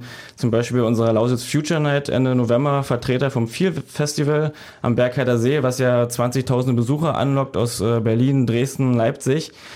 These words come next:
Aber die extrem oder die Probleme hatten, das Konzept dort weiterzuführen,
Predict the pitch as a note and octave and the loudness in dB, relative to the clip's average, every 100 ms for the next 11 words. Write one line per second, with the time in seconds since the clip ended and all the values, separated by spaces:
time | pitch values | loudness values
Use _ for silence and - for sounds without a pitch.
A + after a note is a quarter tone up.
0 | - - - B2 A#2+ B2 B2 B2 A#2 F#2+ | -20 -16 -4 -2 0 2 2 2 0 0
1 | B2+ B2 A2 - - A#2 - B2+ C3 C3+ | 2 2 2 -2 -6 -6 -2 0 2 0
2 | A2 A#2 A2+ A2 A2+ A2+ D3 C#3 C3+ C#3 | 0 0 0 -2 0 0 2 0 0 0
3 | B2+ A#2+ - A2+ C#3+ A#2+ C3 B2 - - | 0 -2 -4 -4 -2 -2 -2 0 0 0
4 | D3+ C#3+ B2 - D#3 D#3+ | 0 -2 -4 0 0 0